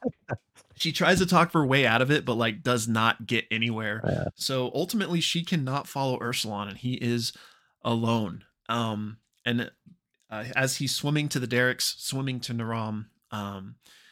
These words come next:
Speaker 1: he decides, like, "I'm not gonna come up for air. Like, I'm just going straight down to it." And, uh, Brennan has to make a con save, fourteen, and he sucks in water. Like, he can't hold his breath any longer.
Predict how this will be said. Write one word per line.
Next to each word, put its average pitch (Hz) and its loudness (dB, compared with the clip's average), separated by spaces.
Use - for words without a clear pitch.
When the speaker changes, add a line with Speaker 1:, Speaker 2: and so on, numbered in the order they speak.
Speaker 1:
he 127 -2
decides, 123 2
like, 110 -2
"I'm 117 -2
not 120 2
gonna 135 0
come 123 0
up 117 -4
for 117 -4
air. 110 2
Like, 104 -4
I'm 113 -2
just 117 -2
going 117 -2
straight - -2
down 101 -4
to 101 -6
it." - -10
And, 104 -4
uh, 101 -4
Brennan 117 -2
has 117 0
to 123 -2
make 117 -2
a 110 -12
con 123 -2
save, 113 -4
fourteen, 110 -4
and 110 -4
he 117 -4
sucks - 0
in 123 -2
water. 113 -4
Like, 92 -12
he 104 -16
can't 110 -8
hold 110 -6
his 104 -8
breath 110 -6
any 104 -4
longer. 101 -4